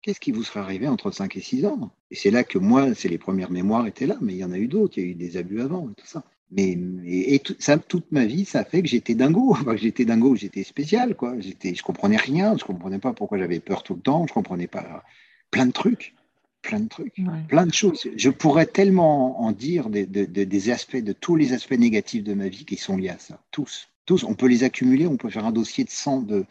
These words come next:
Speaker 1: de cent choses. La, le manque de confiance, la peur, le, le, le dégoût de soi, le, tout ça, qui sont tellement forts qu'on croit qu'on sait même pas que les, que, que les autres sont pas forcément comme nous. Moi, j'ai découvert après que on pou-,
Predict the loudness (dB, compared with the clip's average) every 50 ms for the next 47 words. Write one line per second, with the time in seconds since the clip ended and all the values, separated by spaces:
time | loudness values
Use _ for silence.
0 | _ _ _ _ _ _ _ _ _ _ _ -6 -4 -4 -4 -2 0 0 0 -2
1 | -2 -2 -2 -2 -4 -6 _ _ _ _ _ _ _ -10 -8 -8 -10 -12 _ _
2 | _ _ _ _ _ _ _ 4 6 8 8 8 8 6 4 4 4 0 0 0
3 | -2 -4 -4 -4 -4 -4 -4 -4 -4 -4 -2 -2 0 0 -2 -2 -2 -2 -2 -2
4 | 0 0 2 2 2 0 -2 -2 -4 -6 -8 -10 _ _ _ _ _ _ _ _
5 | -16 -12 -10 -8 -4 -2 0 2 4 4 2 2 2 -2 -2 -2 -4 -2 0 0
6 | 2 2 0 0 0 -2 -4 -4 -6 -12 -12 -12 -12 -14 -16 -16 -18 -20 _ -16
7 | -16 -14 -12 -8 -6 -4 -4 -4 -6 -8 -12 _ _ _ -2 -2 0 2 2 2
8 | 2 2 4 4 4 6 6 4 2 2 2 4 4 6 4 4 2 2 2 4
9 | 2 2 0 -2 -2 -2 _ -2 0 0 2 4 4 6 6 6 6 6 4 0
10 | 2 2 0 0 _ 2 2 2 2 -2 -6 -2 2 2 4 4 2 2 0 0
11 | 0 0 0 0 -2 -6 -6 -4 -2 0 0 -2 -2 -6 -8 -8 -10 -12 _ _
12 | _ 2 2 4 4 4 2 2 2 2 2 2 2 2 0 0 0 -2 -2 -2
13 | 0 2 2 2 2 2 0 -2 -2 -4 -4 -4 -4